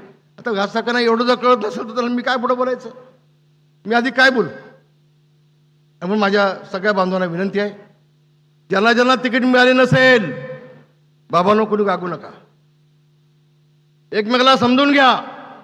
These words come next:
समजून घ्या. तिकीट एकच असतंय, इच्छुक दहा जण असतात. आता आपण सगळं बघतोय माध्यमामध्ये, आपण इतरांना कोणाला संधी देऊ नका.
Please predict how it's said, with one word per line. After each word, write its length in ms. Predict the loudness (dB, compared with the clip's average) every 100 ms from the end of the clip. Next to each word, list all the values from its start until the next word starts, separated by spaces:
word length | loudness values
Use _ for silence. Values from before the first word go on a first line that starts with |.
| _ _ _ _ _ _ _ _ _ -4
समजून 280 | 0 2 4
घ्या. 280 | 4 2 -2 -12 -20 -12
तिकीट 220 | -4 2 2
एकच 200 | 4 2
असतंय, 460 | 2 2 2 0 -6 -18 -20 -16
इच्छुक 260 | -12 -10 -6
दहा 180 | -6 -6
जण 120 | -8
असतात. 280 | -12 -16 -20 _ _ _ _ _ _ _ _ _ _ _ _ _
आता 180 | -12 -8
आपण 180 | -6 -6
सगळं 260 | -6 -4 -4
बघतोय 380 | -4 -2 -2 -4 -12
माध्यमामध्ये, 640 | -10 -8 -4 -4 -4 -8 -12 -20 _ _ _ _ _ _ _ _ _ _ _
आपण 220 | -8 -6
इतरांना 280 | -6 -4 -6
कोणाला 280 | -6 -8 -8
संधी 220 | -10 -10
देऊ 200 | -8 -8
नका. 260 | -10 -14